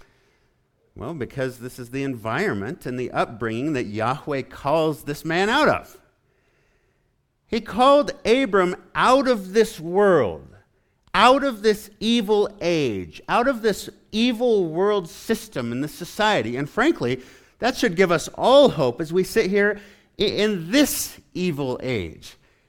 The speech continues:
in this evil society, in this culture, in this country, in this state and city even, which is absolutely and totally corrupted.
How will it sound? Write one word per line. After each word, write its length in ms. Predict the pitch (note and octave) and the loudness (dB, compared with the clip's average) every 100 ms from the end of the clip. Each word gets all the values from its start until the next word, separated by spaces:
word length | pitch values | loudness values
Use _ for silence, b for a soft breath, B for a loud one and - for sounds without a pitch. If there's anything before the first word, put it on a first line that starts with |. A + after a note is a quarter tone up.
| _ | _
in 140 | F3 | 0
this 260 | G#3+ C#4+ - | 2 0 0
evil 280 | F3+ F#3+ E3 | -2 -2 -4
society, 760 | - D3+ - D3 B2+ F2+ F#2+ | -6 -14 -6 -2 -2 -4 -6
in 100 | C3 | -4
this 220 | G3+ C#4 - | -2 -4 -6
culture, 520 | - - E3+ A#2+ - A2 | -18 -4 -4 -4 -8 -6
in 120 | C3+ | -4
this 160 | B3 | -4
country, 520 | - - F3+ C#3 A2 G#2 | -6 -6 -6 -4 -8 -6
in 100 | C#3 | -4
this 160 | A#3 | -6
state 440 | - - - F#3 - | -8 -6 0 2 2
and 160 | E3+ | -4
city 400 | - - C4 A3+ | -6 -2 -2 0
even, 300 | A#2+ C3+ E3+ | -4 -6 -4
which 160 | F#3+ G3+ | -6 -6
is 120 | G3+ - - | -10 -8 0
absolutely 800 | C#4 C#4+ - G3+ D3 A2 C#3+ G3 | 2 0 -4 -6 -6 -4 -2 -2
and 200 | A3 G#3 | -4 -6
totally 480 | - C#4+ C4 F3 | 4 6 6 0
corrupted. 680 | F3+ - A3+ A#3+ B3 E3 - | -2 -2 0 0 0 -6 -6